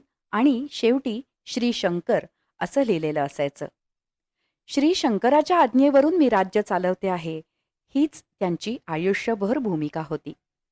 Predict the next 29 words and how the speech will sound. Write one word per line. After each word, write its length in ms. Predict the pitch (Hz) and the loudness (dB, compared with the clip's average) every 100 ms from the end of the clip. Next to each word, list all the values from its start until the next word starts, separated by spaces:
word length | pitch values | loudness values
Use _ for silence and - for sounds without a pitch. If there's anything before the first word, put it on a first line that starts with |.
| _ _ _ | _ _ _
सती 400 | - 269 269 330 | 0 2 4 4
न 80 | 294 | 6
गेलेल्या 600 | 320 320 277 277 254 294 | 4 4 6 6 4 0
सतीप्रमाणे 800 | - - 262 294 208 165 151 147 - _ _ - | -4 -4 -4 0 0 0 -2 -6 -14 _ _ -4
वैराग्यपूर्ण 880 | 190 202 220 220 254 240 214 196 196 185 | -2 2 0 2 -2 0 -4 -2 -4 -6
जीवन 340 | 170 170 208 - _ - | -4 -4 -4 -10 _ -2
त्या 100 | 196 - | -2 -2
आयुष्यभर 680 | 160 190 - 190 165 180 208 | -4 -4 -4 -6 -2 -4 -2
जगल्या. 320 | 151 143 143 - _ _ _ _ _ - | -6 -4 -8 -10 _ _ _ _ _ -4
शंकराने 640 | - 269 277 339 339 349 | 2 4 6 6 8 6
मला 220 | 339 285 | 6 4
निमित्त 440 | 269 185 240 - 220 170 | 4 2 -2 -4 -4 -2
केलं 180 | 151 | -2
आहे, 240 | 143 143 - - _ _ _ _ - | -2 -4 -10 -12 _ _ _ _ 0
त्यामुळे 300 | 285 311 359 226 | 4 4 2 -4
कुठलाही 540 | - - 233 262 330 | -6 -2 -2 0 0
न्याय 280 | 359 233 240 | 2 2 2
देताना 520 | 190 - 208 202 190 - _ - | 0 -2 -4 -2 -6 -12 _ -2
तो 100 | 285 | 2
मी 260 | 240 262 339 | 4 2 2
देत 220 | 285 - | 0 0
नाही, 320 | 180 156 254 294 | -4 -2 -2 2
तर 120 | 254 | 2
तोच 480 | 247 - 247 262 233 | 2 0 0 0 -4
देत 220 | 202 180 | -4 -4
आहे, 220 | 151 151 151 _ _ _ | -6 -8 -14 _ _ _
ह्याची 340 | 196 185 - 262 | -2 -2 -2 -2
जाणीव 420 | 208 165 156 247 - _ | -2 -2 -2 -6 -14 _
स्वतःला 680 | - 220 214 320 294 208 | -4 -2 2 2 2 -2